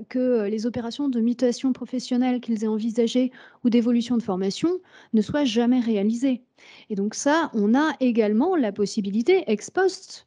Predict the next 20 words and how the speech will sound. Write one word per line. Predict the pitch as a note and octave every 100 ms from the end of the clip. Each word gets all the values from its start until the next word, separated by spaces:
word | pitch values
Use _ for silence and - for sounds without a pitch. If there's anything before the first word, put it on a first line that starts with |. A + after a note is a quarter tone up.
| _
si | - - - F4+ F4 D4
on | - A#3
nous | A3+ A3
en | G#3
donnait | G#3 A3 G#3
l'opportunité, | F#3 F#3+ - G3 G3 F#4+ F#4 _ G#3
de | F#3 G3+
les | A3 B3+
recontacter | A3+ G3 F3+ F3+ - F#4 F#4+ _ _ _ _
pour | A#3 -
savoir | C#4 A#3 A#3 D4 F#4 E4 A3
si | - -
le | B3+ A3+
déclaratif, | B3 B3 A#3+ A3+ A3 - C4+ - G#3 F3 G#3
euh, | F3+ F3 F3 F3 F#3+ F3+
conduit | - G#3 G3+ C#4 -
effectivement | D4+ C#4 C#4 B3 - - B3 A#3+ A#3+ A#3+ - - _ _ _
à | A3
du | G#3 A#3
réalisé. | G#3+ G#3 G#3+ A3 A3+